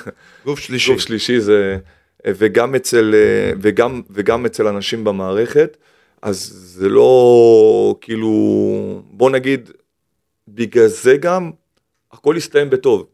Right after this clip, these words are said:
Speaker 1: כנראה שזה משהו שאולי גם הפועל חדרה הייתה צריכה, וגם אני הייתי צריך.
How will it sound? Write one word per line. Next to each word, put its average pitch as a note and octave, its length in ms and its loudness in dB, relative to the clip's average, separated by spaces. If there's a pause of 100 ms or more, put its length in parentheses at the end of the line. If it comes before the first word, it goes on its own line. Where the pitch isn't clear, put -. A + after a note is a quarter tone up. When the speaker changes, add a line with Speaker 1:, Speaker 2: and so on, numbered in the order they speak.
(420)
Speaker 1:
כנראה A2 280 0
שזה A#2+ 460 0
משהו C3 280 -6
שאולי A#2+ 340 0
גם A#2+ 220 -2
הפועל C#3 280 0
חדרה B2 340 -2
הייתה E3+ 200 -4
צריכה, F3+ 380 -4 (960)
וגם A#2 360 -2
אני C#3+ 120 0
הייתי B2+ 180 -4
צריך. - 480 -12